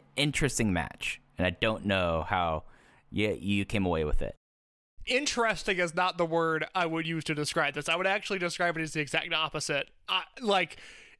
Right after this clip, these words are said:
Speaker 2: if the finish to John Davis versus Trent wasn't so bad, this would have easily been my worst match of the night. I hated this. It was so slow and so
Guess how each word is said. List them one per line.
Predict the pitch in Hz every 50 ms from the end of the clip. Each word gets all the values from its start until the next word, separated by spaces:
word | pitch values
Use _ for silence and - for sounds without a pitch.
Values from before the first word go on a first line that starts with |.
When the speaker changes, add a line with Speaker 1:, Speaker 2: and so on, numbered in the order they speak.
| _ -
Speaker 2:
if | 214 208 202 -
the | 180 214 214
finish | - - - - 214 226 269 285 285 240 -
to | - 233 214
John | 160 160 175 180 190 196
Davis | 170 175 175 180 170 165 -
versus | - 170 156 - 160 147 -
Trent | - - - 170 165 165
wasn't | 156 143 160 160 151 160 -
so | - 160 156 156
bad, | 143 147 147 147 147
this | 143 160 165 - -
would | 170 165 151
have | 135 156 156 151 - -
easily | 175 185 190 170 175 170 175 170
been | 165 139 160 160 156
my | 151 143 147
worst | 151 147 147 156 156 151 147 -
match | - 151 147 147 170
of | 151
the | 143 147
night. | 143 143 143 143 143 143 - - - - - - - - - _ _ -
I | - 180 208 226 226 233 233 233 220 208 170 151 - -
hated | - - - - - - - - 160 165 196 226 226 233 214 214 196 185 165 147
this. | 170 165 160 156 156 151 - - - - - _ _ _ -
It | - 226 220 226 220 -
was | 240 214 240 240 185
so | - - - - - - - - - 214 214 220 220 226 226 233 233 226 202 - -
slow | - - - - - - - - 202 190 202 202 208 208 208 208 202 196 196 190 175 - -
and | 180 185 190 185 165
so | - - - - - - - - 202 202 202 208 208 208 214 214 - -